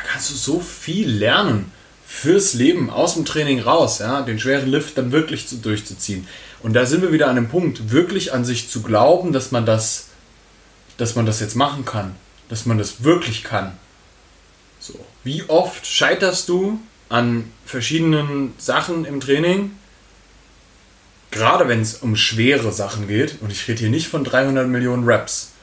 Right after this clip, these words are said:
das ist ein Riesenunterschied. Wenn du zwanzig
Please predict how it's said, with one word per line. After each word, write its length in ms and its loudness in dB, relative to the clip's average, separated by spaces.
das 140 -8
ist 80 -4
ein 60 -2
Riesenunterschied. 920 0
Wenn 120 0
du 160 0
zwanzig 420 0